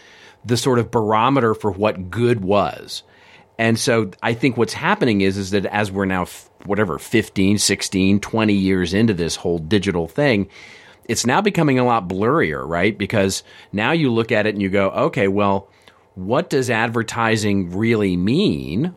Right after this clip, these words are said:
on video?" You know, when you think of a Netflix or a Hulu or a broadcast T V or a cable or a YouTube or a,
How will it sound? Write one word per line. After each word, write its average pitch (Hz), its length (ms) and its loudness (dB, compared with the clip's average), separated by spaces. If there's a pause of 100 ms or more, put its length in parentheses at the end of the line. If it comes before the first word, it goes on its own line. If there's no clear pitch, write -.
(120)
on 90 580 0
video?" 85 760 -2
You 101 100 2
know, 85 140 0
when 87 180 -2
you 90 80 -2
think 92 220 -4
of 85 100 -2
a 85 60 0
Netflix 90 640 -2
or 82 160 0
a 82 40 -2
Hulu 92 440 0
or 82 180 0
a 80 60 0
broadcast 87 680 -2
T 85 180 -4
V 110 220 0
or 80 140 0
a 76 60 -4
cable 90 400 0
or 82 340 0
a 80 80 -2
YouTube 95 600 2
or 87 160 2
a, 82 160 -2